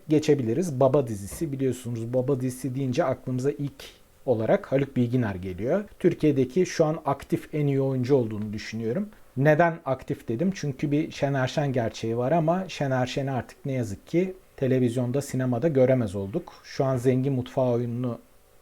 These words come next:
tiyatroda, e, performansını sergiliyor ama maalesef kendisini televizyonda göremememiz büyük bir yara ve büyük bir eksiklik olarak görüyorum. Son filmi Yol Ayrımı da gerçekten kendisine yakışmayan bir işti ve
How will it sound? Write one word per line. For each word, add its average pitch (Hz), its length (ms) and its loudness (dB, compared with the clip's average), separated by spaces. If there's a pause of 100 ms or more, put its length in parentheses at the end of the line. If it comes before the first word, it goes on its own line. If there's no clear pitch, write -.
(120)
tiyatroda, 113 640 -2 (180)
e, 107 40 -4 (300)
performansını 113 760 -4
sergiliyor 123 600 -2
ama 151 300 -4
maalesef 135 520 2
kendisini 139 440 -2
televizyonda 135 600 2
göremememiz 131 840 0
büyük 135 280 0
bir 160 80 0
yara 135 400 6
ve 139 280 2
büyük 135 220 -2
bir - 60 -6
eksiklik - 500 -4
olarak 104 380 -2
görüyorum. 110 480 -4
Son 143 280 4
filmi 135 320 -2
Yol 139 180 6
Ayrımı 123 440 4
da 139 60 0
gerçekten 135 680 -2 (200)
kendisine 143 480 0
yakışmayan 131 640 -2
bir 113 60 -2
işti 147 340 -4
ve 156 240 2